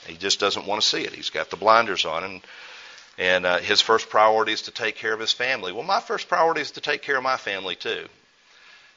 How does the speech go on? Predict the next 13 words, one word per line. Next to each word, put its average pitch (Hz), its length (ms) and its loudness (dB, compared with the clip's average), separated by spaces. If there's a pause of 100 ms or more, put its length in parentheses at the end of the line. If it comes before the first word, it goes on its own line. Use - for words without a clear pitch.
(100)
Um, 90 360 -2 (180)
but 120 140 4
I've 151 180 8
decided 143 420 4
a 117 60 2
long 120 220 0
time 113 240 0
ago 104 240 2
with 123 260 -4
my 165 140 -4
kids - 680 -6
that 104 320 2 (1200)
the 104 120 -10